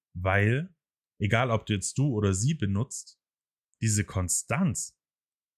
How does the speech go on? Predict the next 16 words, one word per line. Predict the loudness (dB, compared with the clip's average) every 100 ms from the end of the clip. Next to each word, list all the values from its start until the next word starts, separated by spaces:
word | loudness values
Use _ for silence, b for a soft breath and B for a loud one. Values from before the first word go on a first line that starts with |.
| _ _ _ -4
die | 0
schafft | 2 0 0
auch | -2 0
wieder | 0 0
Vertrauen, | -2 -6 -2 -2 -2 -8 _ _ 0
wenn | 4
die | 6
Menschen | 6 4 2 4
merken, | 6 4 2 2
dass | 2 2
du | -2 -2 -4 -10 _ _ _ _
dir | 2
Gedanken | 4 4 2 2 4
darüber | 4 4 4
gemacht | 2 0 0 -4 -4
hast, | -4 -4 -14